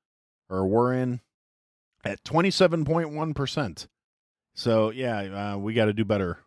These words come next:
water people. Get, uh, let's, let's get back into training.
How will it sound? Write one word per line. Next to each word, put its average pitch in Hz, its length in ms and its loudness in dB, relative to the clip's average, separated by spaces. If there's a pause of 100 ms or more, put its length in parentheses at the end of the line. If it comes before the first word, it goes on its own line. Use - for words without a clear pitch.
(220)
water 87 280 -4
people. 92 380 -2 (280)
Get, - 240 -10
uh, 90 300 -4 (400)
let's, 85 180 -20 (160)
let's 90 180 -12
get 95 160 -4
back 101 220 -6
into 90 160 -6
training. 85 320 -8